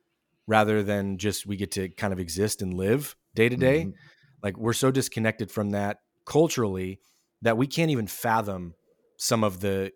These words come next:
Speaker 1: evils that have existed around the planet in the past. Like, it doesn't
Speaker 2: Yeah.
Speaker 1: even compute. Like, well, what do you mean? How can somebody do this? Like, everybody's happy and we're all connected. And it's like, "No, this is not how it is." Like, dude,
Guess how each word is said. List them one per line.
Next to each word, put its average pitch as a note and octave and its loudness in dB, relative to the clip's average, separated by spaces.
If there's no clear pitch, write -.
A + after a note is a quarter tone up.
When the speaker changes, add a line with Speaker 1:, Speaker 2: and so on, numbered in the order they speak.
Speaker 1:
evils G2 -4
that G#2+ 0
have G2+ -4
existed F#2+ -6
around F#2+ -2
the F2+ -8
planet F2+ -6
in F2 -10
the E2 -12
past. - -10
Like, G#2+ -2
it A2+ 0
doesn't B2+ 4
Speaker 2:
Yeah. B2+ 4
Speaker 1:
even A2+ 0
compute. G#2+ -4
Like, G2 -2
well, G#2 -6
what G#2+ -4
do A2 -4
you G#2 -2
mean? G#2 -4
How F#2+ -6
can F#2 -10
somebody F#2 -8
do F#2 -8
this? E2 -12
Like, F2 -12
everybody's A2+ 0
happy B2 0
and E2+ -8
we're G2 0
all G#2 0
connected. A2+ -4
And F2 -6
it's E2 -10
like, F2+ -4
"No, C3 4
this G#2+ -2
is A#2+ -2
not G2+ -2
how F#2+ -2
it F#2 -4
is." G2+ -4
Like, F2+ -8
dude, F2 -6